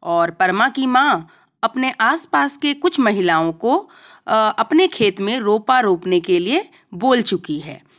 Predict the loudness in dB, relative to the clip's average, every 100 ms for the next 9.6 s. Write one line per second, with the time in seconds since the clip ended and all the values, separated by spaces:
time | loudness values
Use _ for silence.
0 | _ -2 2 4 4 4 2 2 0 -2
1 | -6 0 2 2 2 -2 0 0 2 2
2 | -2 -4 _ -20 _ _ -6 -2 0 2
3 | 2 0 0 2 0 0 0 0 0 0
4 | 0 0 0 0 -2 -2 0 0 -2 -2
5 | -2 0 0 0 -2 -4 _ _ _ -2
6 | 0 2 0 0 0 -2 0 0 0 0
7 | -2 -4 -2 -2 0 0 0 0 0 0
8 | -2 -2 -2 -4 -4 -2 0 2 2 0
9 | -4 -8 -8 -12 -18